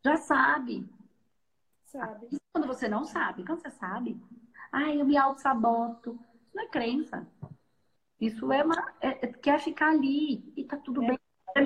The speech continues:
Speaker 2: quer ficar abraçado na pedra.
Speaker 1: Zona de conforto. Quem disse?
Speaker 2: Quer abra-, né? Quer abraçar a pedra.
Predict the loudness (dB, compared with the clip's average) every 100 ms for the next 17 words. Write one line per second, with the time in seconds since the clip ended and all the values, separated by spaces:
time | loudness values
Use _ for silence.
0 | 2 -6 -6 0 4 4 2 0 0 0
1 | -2 2 2 2 -2 -4 _ 4 6 6
2 | 2 -4 -12 -8 -6 -8 -10 -6 -2 -2
3 | -4 -6 -6 -8 -14 -20 -20 -20 -20 -20
4 | _ _ _ -10 -6 -4 -4 -6 _ _
5 | -20 _ _ -16 -14 -6 -2 -2 -2 -10
6 | _ _ -4 0 0 0 0 0 0 -2
7 | -2 -4